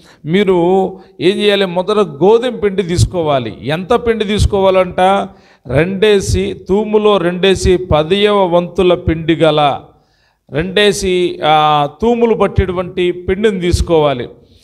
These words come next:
పదో వంతు దాంట్లో, ఆ తూముల్లో పదో వంతుని తీసుకొని రెండు రొట్టెలు చేయాలి.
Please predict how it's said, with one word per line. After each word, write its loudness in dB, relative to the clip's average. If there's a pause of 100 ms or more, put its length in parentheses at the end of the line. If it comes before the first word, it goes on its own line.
(560)
పదో 0
వంతు -4
దాంట్లో, -2
ఆ 0
తూముల్లో 0
పదో 0
వంతుని -4
తీసుకొని -6 (400)
రెండు 0
రొట్టెలు 0
చేయాలి. -8